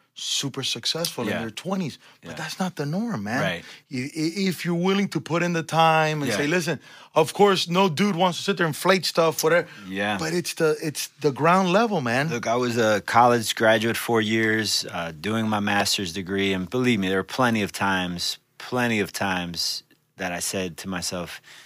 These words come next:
Speaker 2: "This is not what I went to school for. You know, why did I go to college?" Or, you know, "I have degrees. What am I doing?"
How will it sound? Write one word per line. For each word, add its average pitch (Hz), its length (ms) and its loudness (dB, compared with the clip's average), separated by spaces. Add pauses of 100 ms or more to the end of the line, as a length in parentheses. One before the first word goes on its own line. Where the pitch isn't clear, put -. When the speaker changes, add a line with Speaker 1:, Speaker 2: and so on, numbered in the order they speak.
(580)
Speaker 2:
"This 117 80 -16
is 110 40 -12
not 113 180 -2
what 104 60 -2
I 95 60 -2
went 92 160 -8
to - 80 -10
school 104 240 -8
for. - 240 -18 (420)
You 95 60 -16
know, 90 180 -10
why 92 260 -6
did 101 120 -8
I 95 100 -4
go 90 160 -8
to 87 80 -10
college?" 92 440 -6
Or, 82 160 -14 (200)
you 95 120 -14
know, 85 260 -14
"I 113 120 -4
have 113 340 -2
degrees. 95 680 -4
What 104 120 -2
am 123 80 0
I 110 80 -2
doing?" 92 500 -4